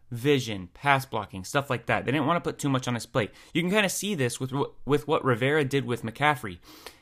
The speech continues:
Now, McCaffrey got a whole bunch of receiving work his rookie year, so that's not the part I'm talking about. I'm just talking about the increased workload. They didn't put too much on McCaffrey's plate his rookie year, because when he went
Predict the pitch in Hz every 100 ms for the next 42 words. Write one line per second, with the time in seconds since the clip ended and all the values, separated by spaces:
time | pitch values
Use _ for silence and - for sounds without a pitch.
0 | _ 131 127 113 117 175 180 147 117 95
1 | 113 147 131 147 123 107 123 107 101 101
2 | - - _ 127 113 113 107 95 90 107
3 | 90 135 170 165 - 135 123 113 117 110
4 | 98 95 92 156 - 151 135 127 120 113
5 | - - - 123 123 - 151 156 - -
6 | - - 131 131 101 90 127 180 151 170
7 | - - 160 165 147 147 131 123 127 123
8 | 113 - 123 - 104 113 - 101 101 87
9 | - - - 131 135 127 120 120 160 180
10 | 160